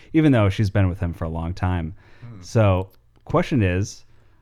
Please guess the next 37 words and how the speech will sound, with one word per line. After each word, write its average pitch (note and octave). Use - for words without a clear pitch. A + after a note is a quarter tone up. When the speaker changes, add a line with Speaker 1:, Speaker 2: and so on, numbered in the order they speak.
Speaker 1:
uh, F#2
what G2
do A#2+
you A#2+
think G#2+
about G2
that? A2
Is A#2+
there A2+
ever G2
a F#2
time G2+
where F2+
the F2
kids F#2
should F2+
just F2+
be F#2
like, E2+
"Ah, D4
it's G#3
fine"? -
You G2+
know F#2
what E2+
I E2+
mean? F2+
Or F#2+
is F2+
it, F2
is B2+
that G#2+
too G#2+
tough F#2+
of E2+
a D#2+
thing? E2+